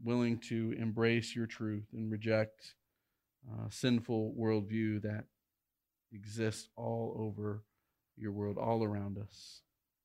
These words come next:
That your life, through your truth being proclaimed by, uh, your churches and your people, is the hope, is the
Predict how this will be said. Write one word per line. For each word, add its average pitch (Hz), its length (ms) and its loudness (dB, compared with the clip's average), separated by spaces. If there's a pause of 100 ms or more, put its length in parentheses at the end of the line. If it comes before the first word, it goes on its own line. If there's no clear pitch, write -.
(880)
That 123 100 -8
your 123 220 10
life, 107 340 6 (140)
through 113 400 -2 (560)
your 113 180 2
truth 120 500 4
being 113 460 2 (720)
proclaimed 117 640 4
by, 110 400 2 (580)
uh, 110 140 -2
your 123 220 8
churches 117 680 2
and 110 140 2
your 113 140 2
people, 110 480 -8 (1000)
is 110 180 -10
the 117 100 0
hope, - 500 2 (560)
is 107 100 -14
the 120 100 -6